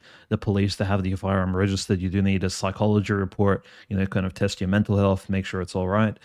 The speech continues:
All of these checks and balances do come into play, so it may take, you know, a-, and of course citizenship, things like that, it may take about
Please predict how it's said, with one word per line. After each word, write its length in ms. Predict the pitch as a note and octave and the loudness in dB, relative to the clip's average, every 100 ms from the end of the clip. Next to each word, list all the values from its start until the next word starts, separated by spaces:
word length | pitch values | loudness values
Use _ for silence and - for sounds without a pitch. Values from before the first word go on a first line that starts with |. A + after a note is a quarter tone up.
| - - - - - | -20 -20 -20 -2 6
All 180 | C3 | 8
of 100 | C3 | 8
these 240 | A2+ A2 - | 8 6 4
checks 240 | A#2+ G#2+ | 0 2
and 80 | G#2 | 2
balances 440 | G2+ G#2 G2 G2+ - | 4 2 2 -2 0
do 160 | A2+ | 0
come 180 | - G#2 | 2 2
into 140 | G2 | 2
play, 240 | F2+ G#2+ F#2+ | 0 2 2
so 180 | - F#2+ | 0 0
it 60 | |
may 200 | G#2 A2+ | 4 4
take, 420 | A2 G#2+ G2+ - - - - _ _ - | 4 2 2 -2 -14 -20 -20 _ _ -4
you 120 | A2+ | -2
know, 180 | F2+ F#2+ - - | -2 -6 -8 0
a-, 180 | B2 - B2+ | 2 2 2
and 100 | A#2+ | 2
of 100 | - | 2
course 180 | G#2+ | 0
citizenship, 540 | - G#2+ G2 G2+ - F#2 | 2 0 2 0 0 0
things 240 | G#2+ G2 | 0 2
like 120 | F#2+ | -2
that, 120 | - F#2+ | -2 0
it 60 | |
may 160 | G2 A2 | 2 2
take 240 | G#2+ G2 | 2 0
about 360 | G2 F#2+ F2+ | 0 -2 -2